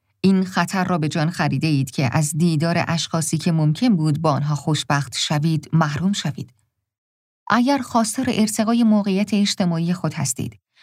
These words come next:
و این امر را صرفاً از طریق ترفیع شغل فعلیتان میسر می‌دانید، در واقع بر تمام فرصت‌های شغلی که چه بسا با خواستهٔ شما جور در می‌آمدند،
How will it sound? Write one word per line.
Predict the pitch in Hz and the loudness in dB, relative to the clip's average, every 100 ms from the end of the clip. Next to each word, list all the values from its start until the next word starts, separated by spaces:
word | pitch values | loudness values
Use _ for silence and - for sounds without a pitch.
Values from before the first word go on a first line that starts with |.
| - | -2
و | 180 | 0
این | 156 185 - | 2 0 0
امر | 190 170 | 0 0
را | 165 151 156 | 0 0 0
صرفاً | - 170 - 220 180 | 0 -2 0 0 0
از | 180 180 | 0 -2
طریق | 175 175 202 | -2 0 -2
ترفیع | 220 190 170 - - 208 214 | -2 -2 -2 -2 0 2 2
شغل | 202 202 190 208 | 0 -2 0 -2
فعلیتان | 208 175 170 233 277 196 | 0 0 2 0 0 0
میسر | 175 160 147 - 151 143 | 2 2 2 0 0 2
می‌دانید، | 131 135 156 196 190 - _ _ _ _ _ _ _ | 2 4 4 2 0 -6 _ _ _ _ _ _ _
در | 175 156 | 0 2
واقع | 147 170 | 0 0
بر | 156 151 | -2 -2
تمام | - 190 151 165 | -2 0 2 0
فرصت‌های | 160 156 - 147 165 156 | 0 -4 -2 -2 0 0
شغلی | - 156 151 160 156 | 0 0 0 2 2
که | 151 151 | 0 -2
چه | - 180 | 0 0
بسا | 165 170 151 147 | 0 -2 0 0
با | 160 | 0
خواستهٔ | 156 165 160 190 180 | 0 -2 0 0 0
شما | 180 151 147 | 0 0 0
جور | 151 151 | 0 0
در | 143 147 | 2 2
می‌آمدند، | 156 143 135 131 147 143 - | 2 2 2 0 0 0 -2